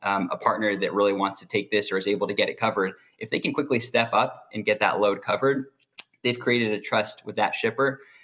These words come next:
who that could lead to more high value loads, more strange commodities, some of the things that they're not necessarily comfortable with, um, brokering. But now, if they can have a quick usage-based insurance cover, basically the push of a button,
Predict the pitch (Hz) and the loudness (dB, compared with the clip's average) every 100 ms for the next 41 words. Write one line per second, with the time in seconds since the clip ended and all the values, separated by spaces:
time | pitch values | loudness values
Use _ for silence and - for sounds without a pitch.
0 | _ - 117 107 107 107 107 101 101 101 | _ -4 2 2 0 -2 -2 0 0 2
1 | 101 107 104 104 107 104 107 101 107 107 | 2 2 0 0 0 2 2 2 0 -2
2 | - 107 104 107 - 104 101 101 107 - | -2 0 0 0 -2 0 2 0 -2 0
3 | 131 139 110 110 113 - - 104 107 104 | 2 2 0 0 0 -2 0 2 2 2
4 | 107 - - 104 92 - 107 107 107 110 | -2 -4 0 2 0 -2 -4 -4 0 2
5 | 104 98 - _ _ _ - 101 98 92 | 4 2 -4 _ _ _ -10 -6 -6 -6
6 | - - 110 107 127 131 127 - 123 147 | -8 0 2 2 2 2 2 0 2 4
7 | 131 123 - _ - - 113 117 113 110 | 2 0 -6 _ -20 -10 -2 0 2 2
8 | 107 - 101 - - 131 - 117 - - | 2 2 -2 0 -2 -2 0 -2 -2 0
9 | 110 - 101 - 104 98 - 101 95 98 | 0 0 -4 0 0 0 0 0 2 0
10 | 95 101 - 107 101 - 110 104 101 104 | 0 -2 -2 -4 -4 -2 -2 -2 0 2
11 | - 98 | 2 -2